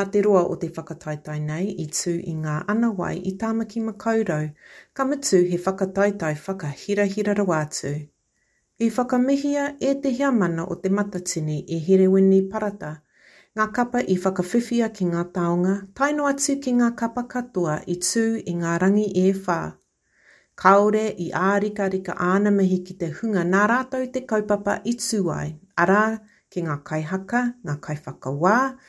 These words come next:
ngā tāngata e kai ngā kaunui ana ki ngā mahi a tāne rore,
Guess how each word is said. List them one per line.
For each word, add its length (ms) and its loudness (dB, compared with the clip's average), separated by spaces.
ngā 240 -6
tāngata 580 0
e 160 -6
kai 180 2
ngā 280 4
kaunui 540 2
ana 300 -4
ki 220 -12
ngā 180 -6
mahi 380 -2
a 80 -12
tāne 480 2
rore, 300 2